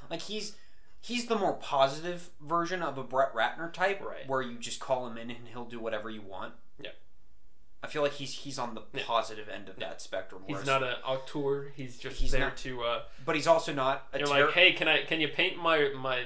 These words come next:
Speaker 2: my, my house this color?" And he's like, "Yep." And they're like, "You know, I, I think that color, uh, is, is a little off. Maybe, maybe, you know, do, do you think we could, uh, well, you, you got another color to give me? Well, couldn't you say, aren't you a painter? Like, aren't you,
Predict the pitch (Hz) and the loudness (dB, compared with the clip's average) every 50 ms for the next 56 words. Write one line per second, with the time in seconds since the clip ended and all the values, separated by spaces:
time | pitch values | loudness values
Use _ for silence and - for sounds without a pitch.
0 | 117 123 127 127 127 127 123 123 - 131 127 127 123 143 151 151 147 - 165 156 | -4 -6 -2 -2 -2 -2 -2 -6 -6 -2 -2 0 2 2 2 2 0 -4 -4 -6
1 | - - - 165 175 190 196 170 139 127 123 131 127 120 123 151 170 175 - - | -2 2 2 2 4 4 2 2 0 0 2 2 2 2 4 2 2 2 2 -6
2 | - - - - - - - - - - - - - 131 135 135 143 147 151 - | -8 -8 -10 -10 -10 -10 -10 -10 -10 -10 -10 -10 -8 -2 2 4 6 6 6 6
3 | 233 302 392 480 466 - - - - - - - - - - - - 196 208 214 | 6 4 4 2 2 0 -4 -8 -8 -10 -10 -10 -10 -10 -8 0 4 4 4 6
4 | 208 214 214 208 - 523 - - - 214 - - 226 226 247 240 220 208 196 175 | 4 0 0 2 2 0 2 2 2 0 2 2 2 4 4 6 6 6 6 6
5 | 170 170 170 165 160 156 147 147 151 151 160 165 170 170 156 147 156 170 170 165 | 6 6 6 4 4 2 -2 -8 -8 -8 -8 -6 -6 -8 -8 -8 -10 -10 -10 -8
6 | 175 220 247 220 175 175 202 214 - - 175 175 185 175 180 175 170 170 170 170 | -6 -2 0 0 4 6 6 6 6 4 0 -4 -4 -2 -2 -4 -4 -4 -6 -6
7 | 170 170 165 165 160 160 160 156 147 139 - 151 151 151 - - 147 147 160 165 | -6 -6 -6 -6 -4 -4 -4 -4 -6 -6 -8 -6 -6 -6 -6 -6 -8 -8 -8 -8
8 | 160 - 156 147 - - 156 127 127 135 131 - - 139 135 - - - - - | -8 -8 -10 -8 -6 -6 -6 -4 -4 -6 -8 -8 -10 -10 -10 -10 -10 -10 -12 -12
9 | - - - 60 - 135 131 135 135 131 131 135 135 135 131 - 131 127 131 139 | -12 -12 -12 -6 -2 0 2 2 0 0 -4 -8 -8 -8 -8 -6 -6 2 2 4
10 | 131 135 135 131 131 - 139 139 147 160 165 185 190 196 180 - - 156 147 139 | 4 4 0 0 0 2 2 2 2 0 -2 -4 -4 -4 -6 -6 -4 -4 -4 -4
11 | 139 - 180 180 175 - 185 170 - 175 151 - 156 165 165 - 170 156 156 - | -2 -4 -6 -6 -6 -6 -8 -8 -6 -8 -6 -4 -4 -4 -4 -4 -6 -6 -4 -4
12 | 165 175 175 180 175 165 147 135 143 147 151 - 151 120 110 131 | -4 -4 -4 -4 -4 -2 -4 -4 -4 -4 -6 -6 -8 -8 -8 -8